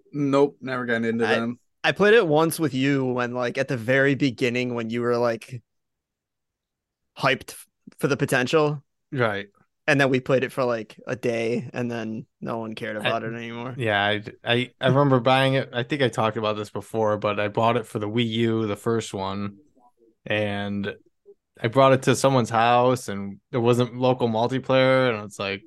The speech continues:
Speaker 3: "Get the fuck outta here."
Speaker 2: Yeah,
Speaker 3: What's the
Speaker 2: I
Speaker 3: point?
Speaker 2: remember that. That's my only Splatoon experience.
Speaker 3: <laughs> Were you there?
Speaker 2: I believe so.
Speaker 3: At Dale's house?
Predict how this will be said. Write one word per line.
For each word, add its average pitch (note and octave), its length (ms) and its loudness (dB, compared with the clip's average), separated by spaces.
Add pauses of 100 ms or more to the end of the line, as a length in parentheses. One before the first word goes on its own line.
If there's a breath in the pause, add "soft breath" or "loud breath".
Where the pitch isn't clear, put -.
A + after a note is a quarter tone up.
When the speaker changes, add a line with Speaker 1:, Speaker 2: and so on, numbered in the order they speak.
(100)
Speaker 3:
"Get C3 140 -2
the C3+ 80 -6
fuck A2 300 -6
outta G#2 260 -2
here." G2 300 -12 (600)
Speaker 2:
Yeah, E3 100 -4
Speaker 3:
What's B2+ 160 2
the C3 80 0
Speaker 2:
I - 80 -6
Speaker 3:
point? C3 100 2
Speaker 2:
remember A2+ 280 -4
that. A2 220 -10 (280)
That's D3 200 -2
my C3+ 220 2
only B2 260 0
Splatoon A#2 460 -12
experience. A2 600 -14 (240)
Speaker 3:
<laughs> - 1120 -4
Were C3+ 80 6
you F#3+ 160 6
there? C#3+ 440 4 (880)
Speaker 2:
I E3 140 6
believe B3 420 2
so. D#3+ 400 4 (640)
Speaker 3:
At G#2+ 220 -4
Dale's B2+ 360 2
house? G3 420 0